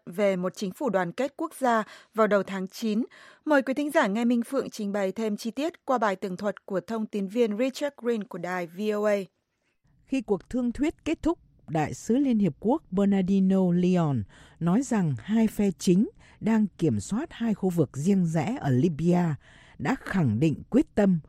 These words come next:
Speaker 2: hoàn tất cuộc đàm phán trong vòng ba tuần tới đây. Libya đang bị chia cắt bởi hai chính phủ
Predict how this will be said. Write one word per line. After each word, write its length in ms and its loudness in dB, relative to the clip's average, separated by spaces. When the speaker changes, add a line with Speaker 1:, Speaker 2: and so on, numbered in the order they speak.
Speaker 2:
hoàn 340 2
tất 280 -4
cuộc 200 -8
đàm 240 -2
phán 360 -4
trong 220 0
vòng 380 0
ba 200 0
tuần 300 0
tới 140 0
đây. 220 6
Libya 440 4
đang 240 0
bị 220 -2
chia 200 0
cắt 220 -4
bởi 280 0
hai 260 -2
chính 200 0
phủ 380 2